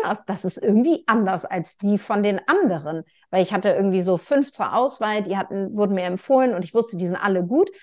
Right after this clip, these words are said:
Aber bei ihr sprach mich sofort das Design an, weil es anders war.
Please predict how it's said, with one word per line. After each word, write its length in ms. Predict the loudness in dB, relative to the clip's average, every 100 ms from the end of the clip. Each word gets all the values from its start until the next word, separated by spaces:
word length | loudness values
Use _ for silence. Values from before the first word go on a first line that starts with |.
| _ -6
Aber 180 | -4
bei 220 | -2 -2 0
ihr 360 | 0 0 -2 -6 _ _ _ _ -16
sprach 640 | -12 -12 -6 -2 -2 0
mich 300 | 0 0 -2 -6
sofort 680 | 0 0 -2 -2 0 2 0
das 160 | -4
Design 420 | -2 0 0 0 -2
an, 220 | -4 0
weil 220 | 2 0
es 280 | 0 -4 -8 _ -2
anders 440 | 0 2 -2 -10
war. 200 | -14 -14